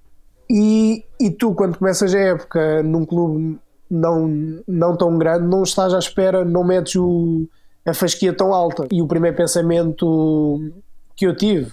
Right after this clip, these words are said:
e que se tem quando isso acontece, é: "Ok, vamos para lá, hum, tentar jogar o máximo possível, hum, mostrarmos."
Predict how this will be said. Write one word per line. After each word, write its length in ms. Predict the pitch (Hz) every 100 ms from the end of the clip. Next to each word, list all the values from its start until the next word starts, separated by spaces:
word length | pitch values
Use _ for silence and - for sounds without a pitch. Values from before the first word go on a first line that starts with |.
| 156
e 520 | 139 131 127 127 127
que 100 | -
se 120 | -
tem 380 | - 160 156 143 -
quando 580 | - 160 151 151 151
isso 180 | 151 -
acontece, 680 | 147 156 139 170 170 160 - - - - -
é: 100 | 151
"Ok, 300 | 147 185 185
vamos 220 | 156 143
para 180 | - 156
lá, 340 | 151 156 151 147
hum, 640 | 143 143 139 139 139 135 -
tentar 280 | 160 147 147
jogar 220 | 143 151
o 40 |
máximo 340 | 151 147 147 135
possível, 640 | - 180 180 180 175 170 - - - - - 156
hum, 540 | 147 143 139 135 120 - - - - - - -
mostrarmos." 800 | 147 - 160 175 180 175 -